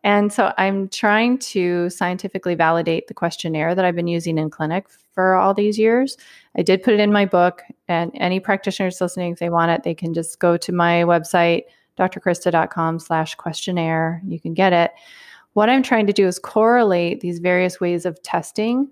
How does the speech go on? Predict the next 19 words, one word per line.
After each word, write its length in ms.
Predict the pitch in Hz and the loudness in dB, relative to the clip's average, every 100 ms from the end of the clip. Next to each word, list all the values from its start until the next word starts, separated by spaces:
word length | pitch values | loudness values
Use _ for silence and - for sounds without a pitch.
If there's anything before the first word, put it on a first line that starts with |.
| _ | _
for 120 | 202 | -6
people 320 | - 208 208 | -2 -2 0
that 160 | 180 - | 0 -2
can 160 | 175 | -4
afford 440 | 160 - - 165 175 | -4 -6 -8 -8 -6
testing 500 | 262 269 - 403 415 _ _ _ _ _ | -8 -8 -8 -6 -8 _ _ _ _ _
to 440 | - - 226 226 220 | -4 2 4 6 4
the 300 | 214 196 185 | 4 2 2
questionnaire 880 | 180 175 - 175 160 156 190 262 277 _ | 2 -2 -2 -4 -2 0 2 0 -2 _
and 200 | - 180 | -2 -2
see 480 | 180 - 226 226 220 | -4 0 2 4 2
if 460 | - 190 180 - - _ _ _ | 2 2 0 -4 -20 _ _ _
it 260 | 185 175 - - - | 0 0 0 -8 -14
has 480 | - 196 196 190 | -4 2 2 2
validity. 720 | 180 180 180 170 - - - 196 | 0 0 0 0 -2 -6 -8 -6
If 220 | 262 185 | -2 -2
we're 140 | 202 190 | 0 -2
seeing 460 | - 196 190 190 | -2 -2 0 0
that 400 | 180 170 165 - | 0 2 2 0